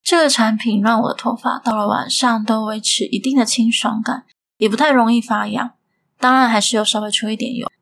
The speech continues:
而且它的香味是花果香调，是很舒服的那种淡雅香气。一开始是清爽的莓果香气，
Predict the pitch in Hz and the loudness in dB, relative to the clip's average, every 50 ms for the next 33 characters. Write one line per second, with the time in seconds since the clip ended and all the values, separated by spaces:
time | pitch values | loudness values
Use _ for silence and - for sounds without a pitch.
0 | _ _ 254 226 - 254 240 226 269 294 277 254 - 262 240 247 247 233 226 - | _ _ -2 2 2 4 4 4 4 4 4 4 2 2 2 2 0 0 -2 -2
1 | - 240 233 226 226 220 226 226 - - 208 - 214 208 196 - 220 208 - 240 | -2 0 0 0 0 0 -2 -2 -2 -4 -4 -4 -4 -6 -6 -6 -6 -6 -6 -8
2 | - _ _ _ - - - 330 320 240 208 - - - 233 233 247 - - 208 | -12 _ _ _ -8 -6 0 2 2 2 2 0 -2 -4 -4 -4 -6 -6 -4 -2
3 | 214 202 202 214 214 - 208 220 220 214 - 254 233 214 202 196 180 - - - | 0 2 0 0 0 0 -2 -2 -2 -2 -2 -2 0 0 -2 -4 -6 -8 -8 -8
4 | - 220 214 208 196 - - 233 - _ _ _ _ _ _ - 240 - 226 226 | -8 -6 -8 -6 -6 -4 -6 -6 -8 _ _ _ _ _ _ -8 -4 -2 -2 -2
5 | - - - - - - 240 - - 269 277 285 - 254 214 202 202 202 202 202 | -2 -4 -4 -4 -4 -4 -4 -4 -4 -4 -4 -4 -2 -2 -2 -2 -2 -2 -2 -4
6 | 214 - - 202 - - - 226 214 220 220 - - 233 - - | -4 -2 -2 -2 -2 -2 -4 -4 -4 -4 -4 -4 -6 -6 -8 -10